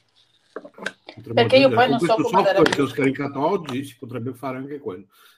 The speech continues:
Speaker 1: Sabato in
Speaker 2: E là, là.
Speaker 1: Allora.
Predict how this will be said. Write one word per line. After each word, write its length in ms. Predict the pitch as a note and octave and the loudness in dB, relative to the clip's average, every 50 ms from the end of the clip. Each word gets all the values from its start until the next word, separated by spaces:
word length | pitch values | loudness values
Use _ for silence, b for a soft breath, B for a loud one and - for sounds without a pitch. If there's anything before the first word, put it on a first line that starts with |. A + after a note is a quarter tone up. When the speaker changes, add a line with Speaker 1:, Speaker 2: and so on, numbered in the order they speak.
| b _ | b _
Speaker 1:
Sabato 560 | _ _ C#3+ D3 D#3 D3 C#3 B2 A#2 A#2+ C3 | _ _ -10 -10 -6 -6 -6 -8 -8 -8 -8
in 580 | C3+ C#3 D3 D#3 D#3 D#3 D#3 D#3 D3+ D3+ D3+ D#3 - - - _ _ _ _ _ _ - A#2 A#2 - _ _ _ _ _ _ - - - - | -8 -6 -6 -6 -6 -6 -6 -6 -6 -6 -8 -10 -12 -14 -20 _ _ _ _ _ _ -18 -18 -18 -18 _ _ _ _ _ _ -20 -20 -10 0
Speaker 2:
E 120 | A#3 C4 A3+ | 2 4 6
là, 160 | F#3+ E3+ E3+ | 6 6 6
là. 240 | G3 A3+ - - _ _ _ _ _ _ _ _ _ _ _ _ _ _ _ _ _ _ _ _ _ _ _ _ _ G#2 | 6 4 2 0 _ _ _ _ _ _ _ _ _ _ _ _ _ _ _ _ _ _ _ _ _ _ _ _ _ -20
Speaker 1:
Allora. 340 | F2+ E2+ D#2 D2+ - - | -20 -20 -20 -20 -20 -20